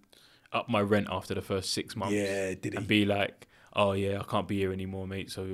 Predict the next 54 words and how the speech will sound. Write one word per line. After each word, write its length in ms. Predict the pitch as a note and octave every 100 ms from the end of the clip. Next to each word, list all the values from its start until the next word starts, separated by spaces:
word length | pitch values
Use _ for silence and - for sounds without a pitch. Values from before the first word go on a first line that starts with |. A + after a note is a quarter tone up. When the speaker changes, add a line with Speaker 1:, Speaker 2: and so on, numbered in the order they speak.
| F#2+
Speaker 1:
your 180 | G2 F#2
rent's 220 | F#2+ F2+
gonna 160 | G2
have 100 | F2+
to 60 | -
go 180 | F2+ F2+
up." 180 | F2+ -
And 80 |
I'm 120 | F#2+ F#2+
like, 220 | F#2+ - - _ _ _ _ _ _ _ _ _
"Get 160 | - -
fucked." 380 | - F#2+ -
<laughs> 60 | -
Speaker 2:
Mm. 420 | E3+ C3 A3+ -
Speaker 1:
Do 60 | D#3
you 60 | D#3
know 100 | D#3+
what 140 | C#3+
Speaker 2:
Yeah, 60 | - -
Speaker 1:
I 40 |
mean? 100 | A#2+
Speaker 2:
yeah, 160 | A2+ A2+
you 80 | A2
can't 260 | - C3+
just 140 | A2 -
drop 180 | B2+ -
a 40 |
bombshell. 580 | G#2+ B2 A#2 G#2+ A2 G#2
Speaker 1:
Yeah, 380 | C#3+ A3 A3+ A#2
like, 220 | A2+ C3
I'm 280 | B2 C#3+ D#3+
midway 360 | G3 F3 E3+ D#3+
through 200 | D#3 C#3+
business. 460 | C3+ A#2+ G#2 G2 A#2
You 60 |
kinda 180 | A2+ C#3+
waited 380 | A#2+ C#3 D3+ A#2+
for 80 | C3
me 120 | B2+
to 120 | A2+
get 160 | A2 G#2
to 120 | A2+
a 40 |
point 240 | G#2 B2 G2
where 80 | G2+
Speaker 2:
Get 100 | A#2+
Speaker 1:
business 320 | B2 B2 A#2
is 80 | G#2
Speaker 2:
comfortable 360 | C3 G#2+ A2+
Speaker 1:
good. 60 | G#2+
I've 140 | G#2
got 60 | A#2+
Speaker 2:
and 80 |
Speaker 1:
all 60 | A2+